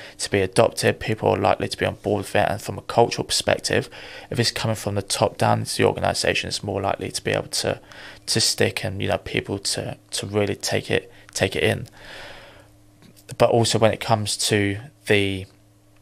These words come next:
I would say not only the, the initial deployment, but when you're looking to scale a project,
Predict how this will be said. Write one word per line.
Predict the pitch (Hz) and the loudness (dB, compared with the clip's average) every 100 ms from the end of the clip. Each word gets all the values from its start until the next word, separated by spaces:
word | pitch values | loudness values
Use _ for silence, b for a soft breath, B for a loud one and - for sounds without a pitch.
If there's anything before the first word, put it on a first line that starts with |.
| _ - - | _ -10 0
I | - | 6
would | 127 | 6
say | 127 | 6
not | 123 131 | 4 4
only | 131 117 110 | 4 4 2
the, | 113 107 | 4 2
the | - 110 | 2 -2
initial | 107 104 - | 0 -2 -2
deployment, | - - 113 104 95 | -4 0 0 0 -2
but | - | 0
when | 104 | 0
you're | 104 | 0
looking | 104 - 104 | -2 -2 -4
to | - | -2
scale | - - 107 104 | 0 2 4 4
a | |
project, | 98 87 82 - - - | 2 0 0 0 0 -8